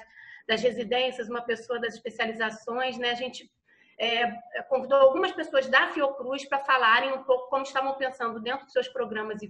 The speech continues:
cursos esse processo de autoavaliação, e a gente teria o professor Verheyen conosco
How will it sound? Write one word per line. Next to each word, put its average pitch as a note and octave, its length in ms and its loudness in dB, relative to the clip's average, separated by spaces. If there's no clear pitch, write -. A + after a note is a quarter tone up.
cursos D#4 460 -4
esse B3 240 0
processo A3+ 640 -4
de G#3 100 -6
autoavaliação, A#3 800 0
e C4+ 80 6
a C4+ 40 8
gente C#4+ 220 -2
teria C4+ 480 6
o C4 260 6
professor B3 640 -2
Verheyen A#3+ 380 0
conosco C4+ 840 2